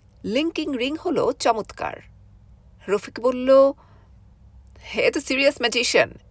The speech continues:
ঠিক না শারমিন?" "হ্যাঁ, আমার নিজেরই এখন ম্যাজিক শিখতে ইচ্ছে হচ্ছে।"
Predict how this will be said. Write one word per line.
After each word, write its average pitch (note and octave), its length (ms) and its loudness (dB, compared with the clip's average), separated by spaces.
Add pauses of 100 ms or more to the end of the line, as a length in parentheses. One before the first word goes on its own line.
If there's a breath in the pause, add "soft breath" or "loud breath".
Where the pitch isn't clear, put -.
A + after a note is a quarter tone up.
(300)
ঠিক - 160 -6
না C#4 100 0
শারমিন?" D4 340 4 (1600)
"হ্যাঁ, C#4+ 380 2 (540 soft breath)
আমার D#4+ 180 4
নিজেরই D#4 340 2
এখন D#4 220 4
ম্যাজিক C4 240 0
শিখতে - 280 -8
ইচ্ছে A3+ 220 -6
হচ্ছে।" F#3+ 380 -6